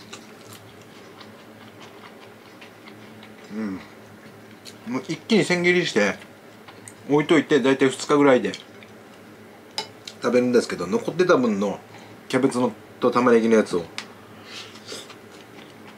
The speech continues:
全部入れたんですけど、足りないわ、これ。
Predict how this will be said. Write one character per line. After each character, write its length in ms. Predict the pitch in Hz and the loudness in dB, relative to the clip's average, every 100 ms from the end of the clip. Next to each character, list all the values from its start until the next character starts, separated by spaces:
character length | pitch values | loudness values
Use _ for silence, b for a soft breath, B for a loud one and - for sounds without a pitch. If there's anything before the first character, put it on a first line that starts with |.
| - | -6
全 240 | 117 190 | 0 2
部 60 | 147 | 4
入 60 | |
れ 80 | 139 | 4
た 100 | 139 | 4
ん 60 | 127 | 2
で 40 | |
す 60 | - | 0
け 60 | |
ど、 200 | 92 98 90 - - - - - - - - - - - | -4 -4 -4 -14 -20 -20 -20 -20 -20 -20 -20 -20 -20 -2
足 160 | 165 208 | 2 4
り 60 | |
な 100 | 214 | 6
い 40 | 226 | 6
わ、 160 | - | 4
こ 120 | - | 2
れ。 80 | 87 | -4